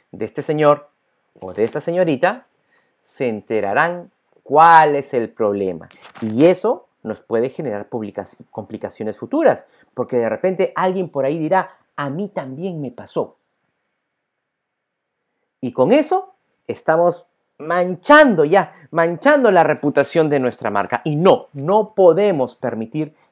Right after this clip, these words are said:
que eso suceda. ¿Ok? ¿Qué más podemos hacer?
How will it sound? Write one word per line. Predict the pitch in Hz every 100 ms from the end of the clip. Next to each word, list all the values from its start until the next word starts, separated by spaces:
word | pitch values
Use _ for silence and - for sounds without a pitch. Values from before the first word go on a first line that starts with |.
| _
que | 127 123 127
eso | 123 120
suceda. | 107 - - - _ _ _ _ _
¿Ok? | 101 104 226 277 - _ _ _ _ _ _ _ _ _ _ _ _ - _ -
¿Qué | 320
más | 349 339
podemos | - 254 220 190
hacer? | 139 - -